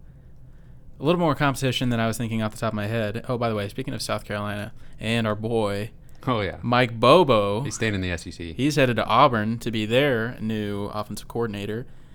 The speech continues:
Speaker 1: And
Speaker 2: Do we
Speaker 1: he
Speaker 2: play them next year?
Speaker 1: No, I don't,
Speaker 2: Okay.
Speaker 1: I don't think so. I hope not.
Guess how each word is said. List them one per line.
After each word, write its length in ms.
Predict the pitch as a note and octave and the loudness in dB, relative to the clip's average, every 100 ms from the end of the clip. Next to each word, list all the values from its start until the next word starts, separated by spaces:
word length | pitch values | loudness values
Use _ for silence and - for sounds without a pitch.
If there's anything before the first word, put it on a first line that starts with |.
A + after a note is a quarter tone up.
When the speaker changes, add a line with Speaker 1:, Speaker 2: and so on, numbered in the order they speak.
| - - - | -20 -20 -10
Speaker 1:
And 460 | - D#3+ F3 C#3+ E3 | -2 2 4 2 0
Speaker 2:
Do 80 | G2+ | -2
we 60 | C3 | -2
Speaker 1:
he 40 | |
Speaker 2:
play 140 | G#2 | -2
them 140 | G2+ A2+ | -2 -2
next 200 | A2+ - | -6 -8
year? 180 | B2+ B2 - - - - | -12 -12 -16 -20 -20 -16
Speaker 1:
No, 100 | - | -14
I 180 | - F#2 | -14 -14
don't, 100 | - | -12
Speaker 2:
Okay. 160 | F2+ - | -12 -12
Speaker 1:
I 60 | G2+ | -14
don't 120 | - | -14
think 120 | - | -16
so. 180 | G#2+ G#2+ - - - - | -14 -14 -14 -16 -14 -12
I 140 | A2 | -10
hope 180 | A2 - | -10 -10
not. 160 | - | -12